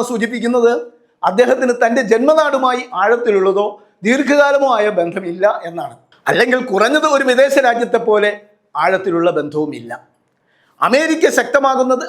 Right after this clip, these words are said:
അതിൻ്റെ പൗരന്മാർ അതിനെ സേവിക്കാൻ തയ്യാറാവുന്നത് കൊണ്ടാണ്, അല്ലാതെ ഒരു വിദേശ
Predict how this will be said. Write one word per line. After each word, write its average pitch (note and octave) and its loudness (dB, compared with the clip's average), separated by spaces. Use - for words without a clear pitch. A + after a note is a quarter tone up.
അതിൻ്റെ B3+ 2
പൗരന്മാർ C4 2
അതിനെ A#3 0
സേവിക്കാൻ C4 2
തയ്യാറാവുന്നത് G3 0
കൊണ്ടാണ്, E3+ -4
അല്ലാതെ G#3 2
ഒരു G#3+ 0
വിദേശ A#3+ 2